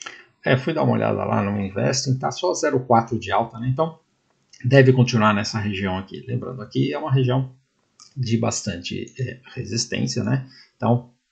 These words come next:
se a Vale não conseguir vencer, é, essa região dos sessenta,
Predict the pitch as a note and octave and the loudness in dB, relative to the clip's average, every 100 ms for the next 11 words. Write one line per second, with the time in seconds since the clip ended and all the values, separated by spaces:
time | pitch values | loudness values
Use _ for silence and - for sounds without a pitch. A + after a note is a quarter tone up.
0 | _ _ _ - - B2 G2+ G2 G2+ B2+ | _ _ _ -6 2 4 4 -2 0 2
1 | C3+ C3 - G2 G2+ F#2+ F#2+ G2 G2 G2 | 2 2 0 -4 -6 -6 -4 -4 -4 -6
2 | F#2 - _ F#2+ F2+ F#2+ - - G2 F#2 | -8 -10 _ -12 -12 -12 -12 -10 -10 -10
3 | F2 F2 - A#2 - C3 A#2+ C3 C3 | -12 -12 -8 -4 -4 -2 0 0 -2